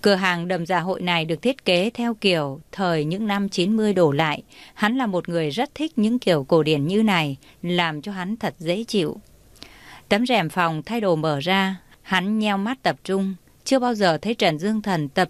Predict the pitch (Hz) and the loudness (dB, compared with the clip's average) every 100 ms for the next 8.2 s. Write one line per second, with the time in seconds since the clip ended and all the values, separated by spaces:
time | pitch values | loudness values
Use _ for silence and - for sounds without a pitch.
0 | - 233 240 214 160 139 180 226 180 151 | 0 2 4 4 2 2 0 2 2 2
1 | 175 233 208 175 147 - - - - 208 | 2 2 4 2 0 -10 -20 -20 -4 -2
2 | 233 233 254 208 160 147 175 214 240 208 | 0 -2 2 2 2 0 -2 0 0 0
3 | 160 147 240 190 175 151 139 - - - | 0 0 -4 2 2 2 -2 -8 -20 -2
4 | 196 147 208 220 196 143 160 165 226 262 | 0 0 -4 -4 -2 -4 -4 -4 -6 -6
5 | - 202 226 190 170 165 147 170 180 190 | -4 -4 -2 -4 -2 0 0 -2 -2 -2
6 | 214 240 190 160 - - - - - 185 | 0 0 2 0 -2 -18 -20 -14 0 2
7 | 147 143 170 208 208 202 196 190 160 185 | 4 0 0 -2 0 2 2 0 -4 -4
8 | 240 262 | -6 -8